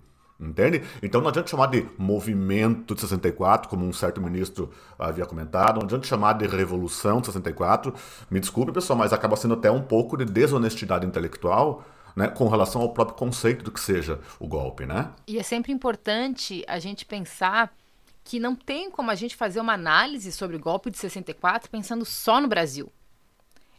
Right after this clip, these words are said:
Speaker 2: Ele faz parte de um movimento internacional, ele tá colocado dentro, né,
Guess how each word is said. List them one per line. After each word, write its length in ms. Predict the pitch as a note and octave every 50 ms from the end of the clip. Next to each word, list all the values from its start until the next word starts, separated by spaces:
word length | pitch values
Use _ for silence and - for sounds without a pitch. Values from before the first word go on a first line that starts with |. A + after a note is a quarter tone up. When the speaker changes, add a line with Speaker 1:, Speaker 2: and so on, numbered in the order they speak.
| _ _
Speaker 2:
Ele 260 | G3+ A3+ C#4 D4 F4
faz 320 | - - D#4 F4 F4+ -
parte 540 | - _ B3+ A#3+ C4 E4 F#4 F4+ - - F#3
de 340 | E3+ D#3+ C#3 - G3+ B3 D4
um 120 | F#4 F#4+
movimento 640 | E4 C#4 A#3+ G3 G#3 G3 F#3 F#3+ G#3+ A#3+ A#3+ - A#3 A3
internacional, 920 | A3 B3 C4+ - B3 G3+ F#3+ F3+ - - - C#3+ C#3 C#3+ F3 G#3 A3+ A#3
ele 100 | G#3 F#3
tá 140 | - G#3+ G#3
colocado 580 | - A3 G3 F3+ F#3 - G#3+ G3 F#3+ F#3 F3
dentro, 520 | D#3+ D3+ F3+ G#3 A#3 B3+ B3 - - F#3 F3
né, 240 | F#3 G3 A3+ A#3